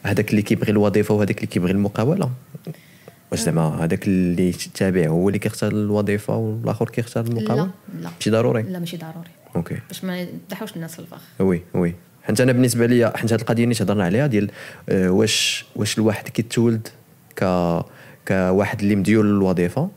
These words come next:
Speaker 2: مهم.
Speaker 1: او لا، او لا، يعني مع الوقت عاد كيتعلمها. يعني
Speaker 2: لا.
Speaker 1: واش كما قلنا القائد والتابع نفس الحاجه مع الناس اللي الوظيفه و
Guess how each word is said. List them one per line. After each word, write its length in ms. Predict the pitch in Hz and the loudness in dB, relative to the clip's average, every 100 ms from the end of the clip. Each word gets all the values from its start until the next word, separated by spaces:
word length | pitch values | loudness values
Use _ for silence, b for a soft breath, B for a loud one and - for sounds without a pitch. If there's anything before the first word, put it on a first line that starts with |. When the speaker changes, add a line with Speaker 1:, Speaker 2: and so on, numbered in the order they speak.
| - | -12
Speaker 2:
مهم. 240 | 175 165 175 | -8 -6 -2
Speaker 1:
او 240 | 107 110 | 0 2
لا، 200 | 107 113 120 120 110 95 85 - 50 82 | 4 4 4 4 2 0 0 -2 -4 -2
او 140 | 95 | 0
لا، 460 | 104 113 101 92 - | 0 2 2 0 0
يعني 600 | 85 87 87 87 - - 165 - | 0 0 2 2 0 -4 -8 -2
مع 220 | 92 98 | 0 4
الوقت 300 | 117 123 - | 2 2 0
عاد 140 | 101 | -2
كيتعلمها. 520 | - 107 90 87 80 - | 0 -2 0 2 0 0
يعني 140 | 92 98 | 0 2
Speaker 2:
لا. 60 | |
Speaker 1:
واش 220 | 110 - - | 2 0 -4
كما 260 | 120 120 120 | 2 4 4
قلنا 260 | 117 110 | 4 4
القائد 480 | 107 98 107 92 101 | 2 0 0 2 0
والتابع 400 | 98 - 107 117 | 0 0 2 2
نفس 220 | 110 110 | 0 -2
الحاجه 300 | 107 101 104 | -2 0 2
مع 140 | 101 98 | 2 2
الناس 280 | 98 101 | 0 0
اللي 180 | 101 95 | -2 -2
الوظيفه 440 | 95 92 95 95 101 | 0 2 2 0 0
و 180 | 92 | 0